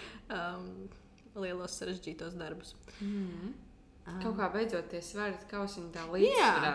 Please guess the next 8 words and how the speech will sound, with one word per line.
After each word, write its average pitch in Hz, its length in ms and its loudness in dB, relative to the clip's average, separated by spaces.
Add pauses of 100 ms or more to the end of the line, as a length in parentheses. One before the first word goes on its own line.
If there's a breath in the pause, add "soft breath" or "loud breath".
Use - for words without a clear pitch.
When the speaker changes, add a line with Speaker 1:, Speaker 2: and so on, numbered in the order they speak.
(100)
Speaker 2:
nostājas, 156 720 -6
jo 180 120 0 (380 loud breath)
ir 226 100 4
jābūt 214 500 4
abiem. 160 420 2
Speaker 1:
Mhm. 233 180 4
Speaker 2:
Vienkārši 165 580 2 (440)
vajag 190 440 -2